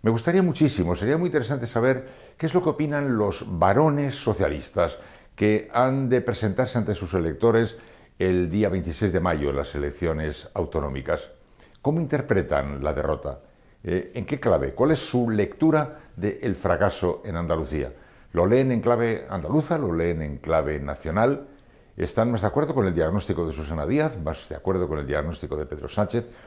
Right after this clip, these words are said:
Yo, por mi parte, creo que Susana Díaz se equivocó por completo al plantear una estrategia de campaña, peor aún, que, que floja, mm, gelatinosa.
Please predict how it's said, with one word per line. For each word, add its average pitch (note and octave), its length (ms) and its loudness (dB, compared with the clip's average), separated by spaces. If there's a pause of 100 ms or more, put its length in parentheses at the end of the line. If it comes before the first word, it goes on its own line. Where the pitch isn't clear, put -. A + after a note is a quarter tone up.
(100)
Yo, D#3 80 4
por F3 140 2
mi A#2+ 100 4
parte, A2+ 300 2
creo G#2+ 320 6
que G2 300 2 (200)
Susana B2 400 4
Díaz B2+ 260 6 (200)
se - 180 2
equivocó G2 540 2
por G2+ 260 4
completo B2 800 2
al F#2 220 2
plantear F#2+ 340 4
una C3+ 120 2
estrategia G2 600 0
de B2 180 2
campaña, G#2 640 4 (540)
peor A#2+ 240 10
aún, C3 540 6
que, G#2+ 520 4
que G#2+ 160 4
floja, G#2 520 4 (420)
mm, E2+ 440 -2 (100)
gelatinosa. G2+ 840 0